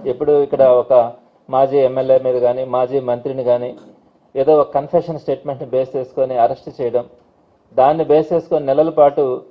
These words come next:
నిర్బంధించడం అన్నది ఎప్పుడు కూడా మనం సు-, ఆ, మన చరిత్రలో ఎప్పుడు నెల్లూరు జిల్లాలో ఇలాంటి సంస్కృతి, సంప్రదాయాలు ఎప్పుడు కూడా లేవు.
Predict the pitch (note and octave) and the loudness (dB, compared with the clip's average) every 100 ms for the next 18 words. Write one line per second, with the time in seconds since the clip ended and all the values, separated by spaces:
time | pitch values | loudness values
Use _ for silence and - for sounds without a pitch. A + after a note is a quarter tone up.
0 | _ _ - C3+ C3+ E3 D#3+ C#3+ C#3+ C3+ | _ _ -6 -4 0 0 -2 -8 -8 -6
1 | B2+ C3+ C3+ B2+ C#3+ C#3 C#3 C3 B2 A#2+ | -6 -4 -4 -4 -6 -4 -4 -4 -6 -8
2 | A#2+ - _ _ - - - - B2 A#2 | -12 -20 _ _ -20 -20 -18 -10 -6 -6
3 | A2+ A2 A#2+ A#2 C3+ - D#3 C#3 C3 C#3+ | -6 -6 -8 -4 -4 -2 -2 -2 -2 -4
4 | C3+ C#3 B2+ C3 C3 B2+ B2+ B2 B2 B2 | -2 -2 -4 0 0 2 0 -2 -8 -10
5 | B2+ B2+ C3+ A#2+ C3 C3 B2 B2+ B2+ A#2 | -12 -12 -14 -12 -10 -10 -4 -2 0 -2
6 | - C3+ A#2+ A2+ A2+ | -6 -6 -6 -6 -6